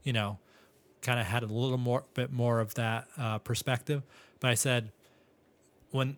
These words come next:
when you're on mission, um,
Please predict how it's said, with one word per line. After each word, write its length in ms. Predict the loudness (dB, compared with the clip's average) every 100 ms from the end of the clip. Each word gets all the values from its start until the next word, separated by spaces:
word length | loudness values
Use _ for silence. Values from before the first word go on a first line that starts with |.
| -6 0
when 140 | 4
you're 120 | 6
on 220 | 4 4
mission, 480 | 4 4 2 0 -4 -12 _ _ _ _ _ _ _ -2 -2 2
um, 460 | 4 6 4 -2